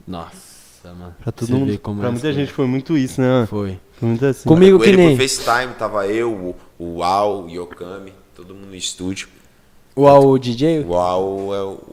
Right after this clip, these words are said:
Speaker 3: é, o Al produtor.
Speaker 1: Ah,
Speaker 3: Ele trabalha
Speaker 1: sei.
Speaker 3: com, com
Speaker 1: Sei,
Speaker 3: Kai
Speaker 1: sei.
Speaker 3: Black, o Yokami também.
Speaker 1: Nossa, o Al é monstro também.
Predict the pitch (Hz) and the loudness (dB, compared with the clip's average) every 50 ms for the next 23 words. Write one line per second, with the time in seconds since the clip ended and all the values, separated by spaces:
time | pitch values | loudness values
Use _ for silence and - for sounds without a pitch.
0 | - - - 82 82 80 78 85 101 98 95 92 - - - - - 95 95 95 | -18 -14 -10 -10 -8 -8 -8 -8 -8 -8 -8 -8 -10 -14 -14 -14 -14 -12 -12 -12
1 | 92 95 - _ _ _ _ - - 127 127 123 - 110 87 - - - 110 90 | -14 -16 -20 _ _ _ _ -6 0 0 2 2 2 0 -2 -2 0 -2 -2 -4
2 | - - 80 78 - - - - 92 87 85 - _ - - 139 131 117 110 107 | -6 -8 -10 -10 -12 -16 -20 -20 -20 -20 -20 -20 _ -6 -2 0 0 0 0 -4
3 | 82 82 85 90 95 95 95 92 - - - - - _ _ _ - - 85 82 | -6 -4 -4 -2 -2 -4 -6 -8 -12 -16 -20 -20 -20 _ _ _ -18 -16 -14 -14
4 | 80 - - 85 85 85 - 90 85 85 85 87 - - 107 98 95 98 98 98 | -14 -14 -16 -18 -18 -18 -18 -16 -14 -14 -14 -14 -14 -12 -10 -10 -10 -10 -10 -10
5 | 95 92 90 90 - - 95 92 92 90 90 | -10 -12 -12 -14 -16 -16 -16 -14 -14 -16 -18